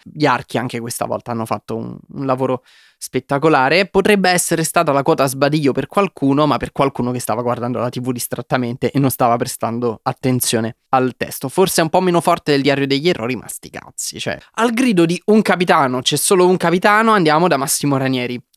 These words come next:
che, e lo dico da cultore della discografia di Ranieri, ha una delle canzoni migliori della sua carriera recente. E lui negli ultimi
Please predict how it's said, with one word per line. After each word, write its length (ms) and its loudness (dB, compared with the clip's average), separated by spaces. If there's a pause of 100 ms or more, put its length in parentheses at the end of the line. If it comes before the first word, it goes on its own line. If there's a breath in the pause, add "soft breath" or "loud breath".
che, 340 2
e 80 -2
lo 120 2
dico 240 2
da 180 2
cultore 640 2
della 220 0
discografia 680 0
di 120 -4
Ranieri, 520 0 (200)
ha 140 4
una 220 2
delle 180 -2
canzoni 420 -2
migliori 560 2
della 200 -2
sua 120 -4
carriera 360 -2
recente. 720 -8 (280 loud breath)
E 240 -10
lui 220 -2
negli 200 -4
ultimi 440 -4